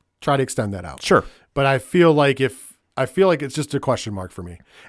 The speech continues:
Speaker 1: And after the Punk situation,
Speaker 2: It's
Speaker 1: you
Speaker 2: a
Speaker 1: know,
Speaker 2: big one.
Speaker 1: it's a big question. I think it has to really be investigated by Tony Khan and the people in charge over at A E W. I really think that you have to think this through. Can't just think short term. Right now, you're still reeling from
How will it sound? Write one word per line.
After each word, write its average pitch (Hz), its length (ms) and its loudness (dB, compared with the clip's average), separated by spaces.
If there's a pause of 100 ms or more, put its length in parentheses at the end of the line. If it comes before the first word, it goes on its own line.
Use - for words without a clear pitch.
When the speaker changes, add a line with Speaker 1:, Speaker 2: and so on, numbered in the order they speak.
Speaker 1:
And 143 160 2
after 160 340 4
the 143 80 0
Punk 147 260 -2
situation, 104 640 -6 (580)
Speaker 2:
It's 120 160 -4
Speaker 1:
you 117 40 2
Speaker 2:
a - 20 0
Speaker 1:
know, 87 80 -2
Speaker 2:
big 110 160 4
one. 85 220 -2 (120)
Speaker 1:
it's - 140 -8
a 123 40 -6
big 165 160 2
question. 123 320 -4
I 143 140 -2
think 165 260 0
it 147 120 4
has 139 200 2
to 131 80 -4
really 123 300 -2
be 104 300 -6 (260)
investigated 127 640 0
by 117 140 0
Tony 127 300 -2
Khan 120 340 0 (340)
and 233 180 8
the 214 60 6
people 196 240 0
in 196 80 2
charge 190 240 2
over 147 120 2
at 143 60 2
A 139 120 4
E 135 40 -2
W. 127 240 2
I 104 40 0
really 127 240 2
think 127 160 -2
that 110 120 -2
you 113 100 -2
have 120 120 0
to 107 60 -12
think 117 160 -8
this 110 140 -8
through. 113 220 -2 (640)
Can't 190 220 4
just 165 200 -4
think 165 160 0
short 151 280 2
term. 110 300 -6
Right 151 140 -2
now, 147 240 2
you're 127 120 -4
still 151 220 2
reeling 131 400 2
from 107 480 -4